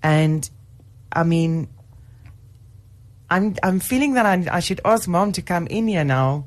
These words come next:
because, uh, we're gonna, we're gonna come in here a little bit because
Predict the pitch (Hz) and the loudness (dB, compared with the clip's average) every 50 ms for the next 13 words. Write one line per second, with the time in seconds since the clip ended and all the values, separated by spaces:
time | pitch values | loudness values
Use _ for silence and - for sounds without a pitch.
0 | - - 175 156 - - 165 156 156 151 151 147 143 - - - - - - - | -8 -8 -8 -6 -2 0 2 4 4 4 2 0 -2 -6 -10 -12 -18 -20 -20 -20
1 | - - - - 156 151 151 151 151 147 151 151 180 - 220 196 180 180 185 180 | -20 -20 -8 -2 0 2 4 4 4 2 2 0 -2 -2 -2 -2 -2 -2 -2 -4
2 | - 196 196 190 190 185 175 175 - - - - - - - 208 196 196 190 190 | -4 -6 -4 -4 -4 -4 -6 -8 -10 -14 -20 -20 -12 -8 -4 -2 0 0 2 2
3 | 185 170 165 160 156 160 156 143 156 147 143 139 - - - - - - - - | 2 2 2 2 2 2 0 0 0 0 -2 -2 -6 -14 -20 -20 -20 -20 -20 -20
4 | - - - - - 196 - 214 214 208 190 - - - | -20 -20 -6 -4 -2 0 2 2 2 2 2 -2 -6 -8